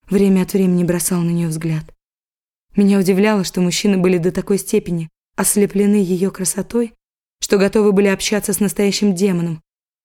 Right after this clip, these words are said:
хоть и прекрасным. Вдруг в моём воображении предстала сцена, в которой председатель входит в нашу Окею поздно ночью,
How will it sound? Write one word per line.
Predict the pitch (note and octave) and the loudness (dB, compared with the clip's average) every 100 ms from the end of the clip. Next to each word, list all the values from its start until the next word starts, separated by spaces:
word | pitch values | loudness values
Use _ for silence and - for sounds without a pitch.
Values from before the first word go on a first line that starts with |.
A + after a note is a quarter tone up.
| _ - | _ -10
хоть | - G3 | -6 -4
и | |
прекрасным. | - F3 - D3+ - E3+ D#3+ _ _ _ _ _ _ _ _ | -6 -8 -8 -8 -10 -12 -16 _ _ _ _ _ _ _ _
Вдруг | F#3+ G3+ G3 | 0 0 0
в | F3 | 0
моём | F#3+ F#3+ F#3 | 2 2 2
воображении | F#3+ F3+ F#3+ F#3 G3 E3+ | 0 0 0 0 0 0
предстала | E3+ E3 - F#3 F3+ | -2 -6 -6 -4 -2
сцена, | F3+ - G3 E3+ | -4 -6 -4 -4
в | D#3+ | -4
которой | F3 F3 F3 | -8 -6 -4
председатель | E3+ E3 F#3 F3 E3+ E3 | -6 -6 -2 -2 -4 -8
входит | D#3+ - E3 E3+ | -8 -6 -4 -4
в | - | -4
нашу | E3+ - E3+ | -4 -4 -8
Окею | D#3+ F3+ F3 | -6 -4 -4
поздно | E3 E3+ E3 F3 | -4 -4 -2 0
ночью, | F3 E3 - E3+ | -2 -2 -6 -10